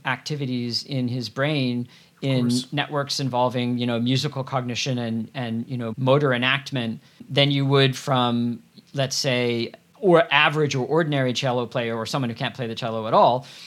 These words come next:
Speaker 1: And those are real robust effects and, you know, that can be interesting. But if you think that doing that informs you as to what the true nature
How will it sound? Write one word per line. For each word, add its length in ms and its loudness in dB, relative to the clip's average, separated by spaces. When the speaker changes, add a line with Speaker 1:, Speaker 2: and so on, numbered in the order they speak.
Speaker 1:
And 140 4
those 180 8
are 60 0
real 240 6
robust 380 4
effects 420 -2
and, 320 -2
you 80 -4
know, 140 0
that 200 0
can 120 -4
be 160 -4
interesting. 540 -4
But 140 4
if 100 -2
you 100 -2
think 300 -2
that 180 0
doing 300 2
that 400 2
informs 760 0
you 220 2
as 260 0
to 120 -6
what 220 -2
the 80 -4
true 420 -2
nature 540 0